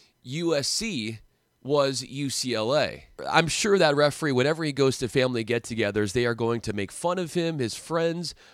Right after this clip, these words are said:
are going to ridicule him for the rest of his life. From that, let's transition into U C L A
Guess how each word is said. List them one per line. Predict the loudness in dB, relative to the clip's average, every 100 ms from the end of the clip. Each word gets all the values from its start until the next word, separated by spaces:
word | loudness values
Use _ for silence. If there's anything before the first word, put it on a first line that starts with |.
| _
are | -2 0 0
going | 0 2 2 2 0 -2
to | -4 -2
ridicule | -2 -2 -2 -2 0 2
him | 0 -2 -6 _ _ _
for | -6 -2 0
the | 2
rest | 0 -2 -6 -8 -6
of | -6 -4
his | -6 -4
life. | -4 -6 -12 -18 _ -20 -20 -20 _ _ _
From | 6 8 8 6 -2
that, | 2 4 6 4 2
let's | 0
transition | 2 2 4 4 4 2 2 0
into | -2 -2 0 4 4 2
U | -4 -4
C | -2 0
L | 0 0
A | 0